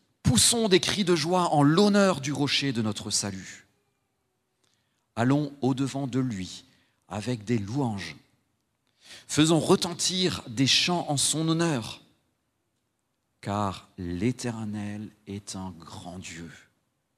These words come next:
Il est un grand roi au-dessus de tous les dieux. Il tient dans sa main les profondeurs de la terre.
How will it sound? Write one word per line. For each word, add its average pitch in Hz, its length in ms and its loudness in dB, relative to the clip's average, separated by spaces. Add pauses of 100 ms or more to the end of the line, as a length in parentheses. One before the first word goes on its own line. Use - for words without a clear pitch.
(1120)
Il 113 160 2
est 139 180 0
un 123 100 2
grand 139 400 -2
roi 123 400 -4 (100)
au-dessus 120 540 -4
de 117 180 -4 (440)
tous 214 260 -4
les 110 140 -4
dieux. 82 260 -16 (2750)
Il 117 180 0
tient 190 340 -2
dans 117 120 -2
sa 101 200 -4
main 87 240 -6 (1500)
les 87 100 -10
profondeurs 135 640 -6
de 98 80 -10
la 90 140 -8
terre. - 440 -16